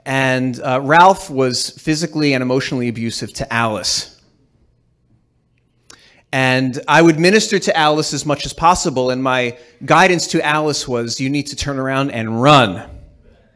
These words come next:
You need to leave." They were unmarried, and I will always say to people who are in abusive situations, "You need to get out of that situation."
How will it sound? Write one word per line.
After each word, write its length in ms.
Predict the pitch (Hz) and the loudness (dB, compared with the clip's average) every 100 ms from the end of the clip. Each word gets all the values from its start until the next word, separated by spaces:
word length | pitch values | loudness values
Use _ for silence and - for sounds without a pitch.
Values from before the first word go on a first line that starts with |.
| _ _ _ _ _ _ _ _ _ _ | _ _ _ _ _ _ _ _ _ _
You 120 | 143 | 0
need 160 | 147 143 | 2 0
to 120 | - | -2
leave." 720 | 139 139 160 123 101 - - - _ _ | 0 4 4 2 -2 -10 -16 -18 _ _
They 120 | 131 135 | 0 2
were 100 | 143 | 2
unmarried, 640 | 160 165 151 156 165 160 | 2 2 4 4 4 4
and 100 | 143 | 2
I 120 | 127 | 0
will 180 | 123 123 | -2 0
always 320 | 120 147 147 | 2 2 2
say 180 | - 143 | 2 2
to 80 | 131 | 0
people 320 | 131 135 131 | -2 -4 -2
who 100 | 131 | 0
are 80 | 127 | 0
in 60 | 123 | 0
abusive 360 | 117 127 123 | -2 -4 -6
situations, 760 | - - 113 117 113 117 110 117 | -10 -8 -4 -2 -2 -4 -4 -4
"You 60 | |
need 100 | 110 | -6
to 80 | - | -6
get 140 | 110 | -4
out 140 | 113 113 | -2 -2
of 60 | |
that 120 | 113 107 | -4 -8
situation." 840 | 107 - 110 117 120 - 92 - | -10 -10 -6 -6 -6 -6 -10 -16